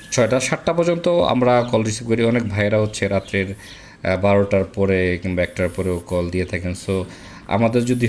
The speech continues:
ওইভাবে বারোটা, একটার পরে মানে কলটা যদি না দেওয়া হয়, তাহলে আমাদের জন্য ভালো, কারণ আমরা অনেক সময় দেখা গেছে অ্যান্সার দিতে পারি না, আপনাদের অনেক সময় অ্যান্সার দিতে পারি না। So, আমাদের অফিস আওয়ারদের মধ্যেই যদি কল দেওয়া হয়, তাহলে আমাদের জন্য ভালো হয়, ভালো হয়। কারণ অনেক প্রবাসী ভাইরা আছে, তো ওনারা জানি যে রাতে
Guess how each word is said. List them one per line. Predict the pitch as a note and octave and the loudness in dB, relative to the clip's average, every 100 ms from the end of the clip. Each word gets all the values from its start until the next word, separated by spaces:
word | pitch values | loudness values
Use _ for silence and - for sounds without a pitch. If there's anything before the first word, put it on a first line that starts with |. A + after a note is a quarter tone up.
| B2 | 0
ওইভাবে | A2+ A#2 | 2 2
বারোটা, | A2+ A#2 A2+ A2 | 4 4 4 0
একটার | G2+ G#2+ | -2 -2
পরে | G2+ G#2+ G#2+ G2 | 0 2 2 2
মানে | - F#2 F#2 | -2 -4 -4
কলটা | - G2 F#2+ G2 | 0 -2 0 -2
যদি | G2 F#2+ G2+ F#2+ F#2 | -2 -2 0 0 0
না | F#2+ G#2 | 2 0
দেওয়া | A2 A2 | 2 2
হয়, | G2 F#2 | 2 0
তাহলে | F2+ F2 | -2 -2
আমাদের | F2 F2+ F#2 | -2 -2 -2
জন্য | F#2+ F#2+ | -2 -2
ভালো, | F2+ F2 F2 | -2 -2 -4
কারণ | F#2 F2+ | -4 -4
আমরা | F2+ F#2 | -2 -2
অনেক | G2 | -2
সময় | - G2 | -4 -4
দেখা | F#2+ F#2 | -2 -2
গেছে | F#2 F#2 E2+ - - - | -2 -6 -8 -12 -20 -6
অ্যান্সার | G#2+ G#2 G2+ | 0 2 2
দিতে | G2 G#2 G#2+ | 0 0 0
পারি | G2 E2+ | 0 0
না, | E2+ | -2
আপনাদের | - - F2+ F2+ F2+ | -4 -4 -4 -2 -4
অনেক | F2 | -4
সময় | - F2+ | -4 -4
অ্যান্সার | F2+ F#2+ F2 | -2 -2 -4
দিতে | F#2+ F#2+ | -4 -2
পারি | F#2+ E2+ | -2 -4
না। | |
So, | E2 G#2 - - - | -6 -10 -12 -18 -6
আমাদের | A2+ B2 B2+ | 0 2 2
অফিস | B2+ A#2+ B2+ | 2 0 2
আওয়ারদের | B2 B2 C3 | 2 0 0
মধ্যেই | B2+ B2 B2+ | 0 0 0
যদি | B2 B2 | 0 -2
কল | B2 A2+ A2 | -2 0 0
দেওয়া | A2 A#2+ A2 | 0 0 2
হয়, | G#2+ F#2 | 0 0
তাহলে | F#2 F#2+ F#2+ | 0 0 0
আমাদের | F#2+ F#2+ | 0 -2
জন্য | F2+ F#2+ F#2+ | -2 -2 -2
ভালো | E2+ E2+ F2 | -2 0 -2
হয়, | F#2 G#2 - - - - - | -2 -6 -8 -18 -20 -16 -2
ভালো | F#2 F#2 | 2 2
হয়। | F2 F2 | 0 -4
কারণ | F#2+ | -2
অনেক | G#2+ A#2+ | -2 -2
প্রবাসী | - B2 B2 B2 | 0 0 0 0
ভাইরা | B2+ C3+ | 0 0
আছে, | B2+ B2+ | -2 -2
তো | B2+ | -2
ওনারা | A2+ A2 A2 | 0 0 0
জানি | G#2 G2+ G2+ | 2 2 2
যে | G2 | 2
রাতে | G2 F#2+ - | 2 2 2